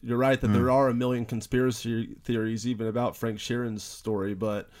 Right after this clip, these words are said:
Speaker 1: I don't know. From what I've read, a lot of people seem to believe it, and, uh,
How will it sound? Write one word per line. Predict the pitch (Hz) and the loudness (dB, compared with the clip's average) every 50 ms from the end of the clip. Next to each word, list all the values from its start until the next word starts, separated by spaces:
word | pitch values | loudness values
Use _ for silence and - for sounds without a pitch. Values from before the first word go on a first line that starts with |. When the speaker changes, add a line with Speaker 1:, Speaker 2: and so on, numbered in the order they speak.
| - - - - - - - - - - _ - | -20 -20 -20 -20 -20 -20 -20 -20 -20 -20 _ 4
Speaker 1:
I | - 214 | 8 10
don't | 226 220 | 10 12
know. | 233 220 202 175 | 12 12 10 10
From | 135 156 | 8 6
what | 175 180 185 | 6 6 8
I've | 190 190 165 160 | 8 6 6 6
read, | 165 160 160 | 6 6 6
a | |
lot | 156 156 151 147 | 6 6 6 6
of | 147 | 4
people | 151 139 143 | 4 4 2
seem | 131 - 151 147 143 135 | 2 4 2 2 2 2
to | 123 | 0
believe | 110 127 123 131 139 139 139 | 0 0 2 2 4 4 4
it, | 151 - - - | 4 2 2 -2
and, | - 113 113 110 113 117 110 | -4 -2 -2 0 0 0 2
uh, | 113 117 113 110 110 110 110 110 | 2 2 2 2 0 0 0 -2